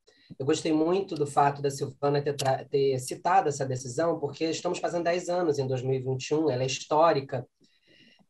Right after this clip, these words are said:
mas eu também, é, nesse ano, toda vez que eu fui chamada a falar sobre a decisão do Supremo de dois mil e onze, eu pontuei, e aproveito a oportunidade para pontuar aqui também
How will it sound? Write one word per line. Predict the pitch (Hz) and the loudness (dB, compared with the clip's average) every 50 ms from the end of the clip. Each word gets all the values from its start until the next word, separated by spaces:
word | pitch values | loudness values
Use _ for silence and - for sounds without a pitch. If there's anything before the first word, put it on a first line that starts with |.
| _ - | _ 0
mas | 147 156 165 147 | 2 2 2 2
eu | 185 180 | 2 0
também, | 180 202 190 185 175 185 190 196 196 196 196 175 156 - - - | 2 4 4 4 4 4 6 8 8 8 6 4 0 -4 -2 0
é, | 156 160 160 160 160 160 147 | 2 2 4 4 2 2 2
nesse | 156 175 202 202 - - - 180 | 4 4 4 2 2 0 0 2
ano, | 175 180 202 208 190 180 - | 4 6 6 6 6 4 4
toda | 220 226 220 | 6 6 6
vez | 214 202 196 - | 4 4 0 -2
que | 196 | -4
eu | - | -6
fui | 190 | -6
chamada | 165 - 165 151 156 160 156 | -6 -6 -4 -2 -2 -2 -2
a | 151 | -2
falar | - 156 143 147 - 160 | 0 2 4 4 4 4
sobre | - - 147 143 139 | 2 0 -2 -2 0
a | |
decisão | 139 147 147 - 147 135 123 143 147 143 | 2 2 2 0 -2 -2 0 2 2 2
do | 139 | 2
Supremo | - - 135 127 147 147 147 147 | 0 -4 -6 -2 0 0 2 2
de | 135 143 | 0 0
dois | 139 143 139 135 139 | 0 0 0 0 0
mil | 139 131 | 0 2
e | 135 | 2
onze, | 139 156 170 180 175 160 131 117 127 131 - _ _ _ _ _ _ _ _ _ _ _ _ _ - | 4 4 4 4 4 2 0 -2 -4 -8 -8 _ _ _ _ _ _ _ _ _ _ _ _ _ -4
eu | - 151 160 156 | 0 2 2 2
pontuei, | 160 175 180 180 175 170 165 165 175 190 196 180 | 4 4 2 2 2 0 0 2 2 2 2 4
e | 160 156 | 4 4
aproveito | 151 147 147 139 160 165 156 - | 4 4 2 0 0 0 -2 -2
a | |
oportunidade | - 151 143 - 151 135 135 - - 143 - | -4 -4 -4 -4 -2 0 2 4 2 2 0
para | - 139 | -2 -4
pontuar | 131 143 143 143 143 143 143 139 - 147 | 0 2 4 4 4 4 2 2 2 2
aqui | 139 - - 143 | 0 -2 -4 -6
também | - 135 131 127 131 147 165 175 170 | -4 -4 -2 2 2 4 4 4 2